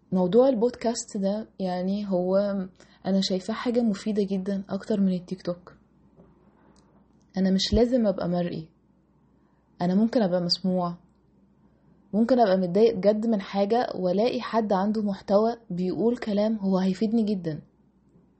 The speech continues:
مش لازم أدخل على اليوتيوب، مش لازم ادخل تيك توك لو انا مش حابب ان انا يبقى عندي حاجات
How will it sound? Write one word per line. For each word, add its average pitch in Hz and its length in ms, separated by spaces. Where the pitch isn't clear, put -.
مش 190 300
لازم 233 300
أدخل 233 280
على 185 180
اليوتيوب، 185 440
مش 185 260
لازم 220 440
ادخل 208 340
تيك 202 220
توك - 380
لو 190 180
انا 208 100
مش 208 180
حابب 233 440
ان 190 180
انا 208 200
يبقى 175 260
عندي 208 220
حاجات 190 500